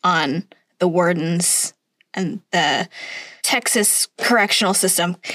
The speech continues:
In mid-April nineteen thirty-two, Bonnie and Fultz were caught in a failed burglary attempt on a hardware store.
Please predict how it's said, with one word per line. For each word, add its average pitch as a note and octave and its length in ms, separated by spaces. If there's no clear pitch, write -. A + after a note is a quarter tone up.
In C#4+ 360
mid-April A3+ 840
nineteen G3+ 440
thirty-two, G#3 640
Bonnie D4+ 320
and G4 120
Fultz A#3 440
were A#3 140
caught G#3+ 500
in G3+ 220
a G3 160
failed D4 600
burglary F#3+ 520
attempt - 500
on G3 120
a G3+ 40
hardware C4+ 500
store. - 420